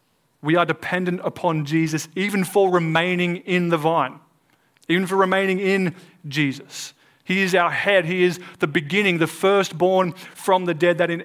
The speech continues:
everything he might be preeminent and have the first place in all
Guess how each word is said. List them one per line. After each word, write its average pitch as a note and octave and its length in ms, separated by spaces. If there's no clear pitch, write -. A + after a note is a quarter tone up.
everything F#3+ 520
he G#3+ 500
might F3+ 500
be E3+ 320
preeminent C3+ 640
and C#3+ 100
have C#3+ 180
the D3 60
first D3+ 380
place C#3 340
in C#3 100
all C3 440